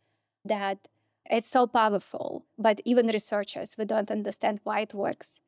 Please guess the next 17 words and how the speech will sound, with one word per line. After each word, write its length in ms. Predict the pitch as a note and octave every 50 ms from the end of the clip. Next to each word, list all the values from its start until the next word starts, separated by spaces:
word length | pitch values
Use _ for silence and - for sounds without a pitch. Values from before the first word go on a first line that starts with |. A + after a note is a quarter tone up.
| _ _ _ _ _ -
Uh, 260 | - G#3 G#3 G#3+ G#3+ -
and 260 | - A3+ A3 G#3+ G3+
that 220 | A3 A3 A#3 A3
is 280 | A#3+ A3 - - - - - _ _ _ _ _ _ _ _ _ A3
very 220 | A3+ A3+ A3+ A#3+
dangerous 640 | G3+ G#3+ G#3+ A3+ A3+ G#3+ F#3 C3 - - A#3 - -
because 600 | - G#3 G#3+ - - A3 G#3+ A3 G#3+ - - - - - -
we 80 | A#3
don't 240 | A3 B3 B3 B3 B3
know 300 | A#3+ A#3 A3+ A3 A3 A3
whether 300 | G#3+ G#3 A3 A3 G#3+ A3
these 200 | G3+ G#3 G3+ -
models, 500 | - G#3+ G#3 G#3 G#3 G#3+ G#3 G#3 G#3 - -
whether 240 | G#3+ G#3 G#3 G#3
they 120 | G#3 G#3+ G#3
understand 680 | - G#3 G#3 G#3 G#3 G3+ G#3 - - A#3+ A3+ G#3+ G#3+ G#3 -
what 180 | - G#3 G#3